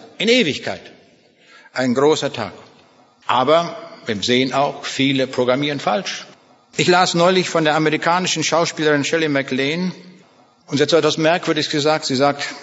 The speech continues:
sie lebt in Kalifornien auf einer Ranch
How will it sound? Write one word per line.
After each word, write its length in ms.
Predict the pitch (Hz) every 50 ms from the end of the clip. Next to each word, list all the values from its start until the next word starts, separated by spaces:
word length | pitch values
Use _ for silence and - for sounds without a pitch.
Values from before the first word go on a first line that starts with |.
| - - - - - - - -
sie 120 | - - 143
lebt 340 | 143 160 170 165 - - - - - - - - - - - - - - - - -
in 120 | - 147 135
Kalifornien 840 | 160 160 160 143 - - 156 160 170 175 170 170 170 170 160 147 131 - -
auf 160 | - 135 -
einer 220 | 143 135 131 123 123
Ranch 440 | 139 160 180 196 180 - - -